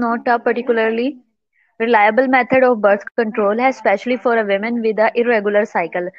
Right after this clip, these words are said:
Remember that cervical mucus does not let you know when you will soon be ovulating, but sperm can live up to seven days inside the vagina। ठीक है,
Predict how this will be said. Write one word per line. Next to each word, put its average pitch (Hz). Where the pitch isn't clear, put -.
Remember 220
that 233
cervical 247
mucus 247
does 220
not 240
let 233
you 247
know 214
when 233
you 254
will 247
soon 240
be 240
ovulating, 190
but 240
sperm 262
can 247
live 240
up 214
to 233
seven 226
days 240
inside 214
the 214
vagina। 180
ठीक 214
है, 277